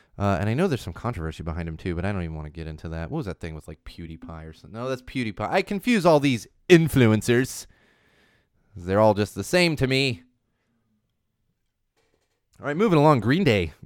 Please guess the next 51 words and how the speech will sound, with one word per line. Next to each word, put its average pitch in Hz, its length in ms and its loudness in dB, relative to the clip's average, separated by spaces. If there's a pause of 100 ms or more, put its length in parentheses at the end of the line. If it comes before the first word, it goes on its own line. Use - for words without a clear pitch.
(100)
Green 269 360 2
Day. 123 640 6 (360)
Yeah. 107 460 2 (920)
They 135 120 6
were 135 80 10
in 123 60 6
the 120 60 2
news. 113 200 2
I'm 202 160 2
excited 156 260 6
about 127 160 4
this 123 160 0
one. 113 160 -4
Today 240 220 4
is 185 80 4
actually 156 320 0
the 104 80 -6
second, 170 340 -4 (100)
second 202 300 -4
day 135 200 4
of 110 100 2
the 117 160 -4
N 170 100 4
H 156 140 2
L 139 100 2
season, 107 360 -6
the 92 80 -6
two 185 180 -4
thousand 135 400 -4
nineteen, 139 480 -6
two 139 120 -6
thousand 123 300 -2
twenty 143 400 -4 (320)
N 196 80 4
H 180 140 6
L 156 100 8
season, 143 380 0
and 123 160 0
Green 233 200 4
Day 143 160 2
recently 151 460 0
announced 147 340 0
a 127 60 -4
deal 226 240 4
with 156 120 4
the - 120 -4
N 107 80 0
H 101 160 -2
L. 107 240 0 (1300)
Uh, 131 280 4
and 135 360 4